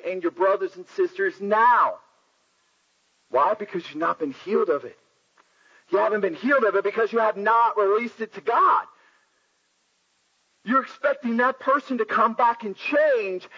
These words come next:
and when that person comes back and change, and you get that little bit of vengeance in your heart, it's like, "Yes, yes." And they're still out there doing whatever it was they were doing to somebody new, and they're not coming back.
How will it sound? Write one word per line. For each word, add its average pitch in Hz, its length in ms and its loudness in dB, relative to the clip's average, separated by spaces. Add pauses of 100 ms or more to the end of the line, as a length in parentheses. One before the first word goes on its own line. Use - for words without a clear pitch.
(120)
and 208 100 0
when 214 100 -2
that 262 180 -2
person 254 320 -2
comes 233 260 0
back 226 280 -2
and 202 120 -8
change, 262 680 -2 (280)
and 214 120 -2
you 202 60 -10
get - 160 -8
that - 160 0
little 233 260 2
bit 226 160 2
of 214 120 0
vengeance 226 540 -4
in 220 120 -6
your 220 160 2
heart, 226 320 0
it's - 100 -20
like, - 200 0 (120)
"Yes, 539 280 -2 (800)
yes." 587 260 0 (2250)
And 247 160 2
they're 285 140 2
still 294 280 2
out 254 200 2
there 262 100 0
doing 269 240 0
whatever 269 300 2
it 262 60 2
was 269 180 0
they 262 80 -2
were 254 100 -4
doing 285 300 0
to 254 60 -4
somebody 262 440 -2
new, 285 220 0
and 240 80 0
they're 247 80 2
not 277 260 0
coming 262 300 0
back. 311 480 2